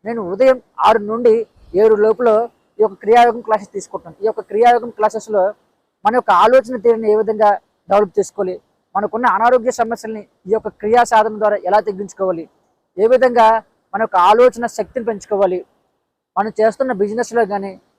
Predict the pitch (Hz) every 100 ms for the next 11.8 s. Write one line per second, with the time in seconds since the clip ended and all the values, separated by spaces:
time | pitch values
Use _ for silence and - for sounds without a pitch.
0 | _ - 196 240 226 165 190 208 254 226
1 | 220 214 - _ _ _ 202 226 247 196
2 | 196 202 254 254 254 240 226 185 196 226
3 | 226 226 220 214 _ _ 214 214 208 220
4 | 226 240 220 214 196 175 196 175 - 247
5 | 247 226 214 208 _ _ _ - 190 208
6 | 233 247 226 226 214 254 202 208 208 -
7 | - 220 220 - 196 202 _ _ _ _
8 | _ 175 233 240 240 196 208 233 247 247
9 | - 196 214 220 233 220 196 208 208 -
10 | _ _ _ _ _ - 214 240 226 220
11 | 202 185 185 185 175 151 143 131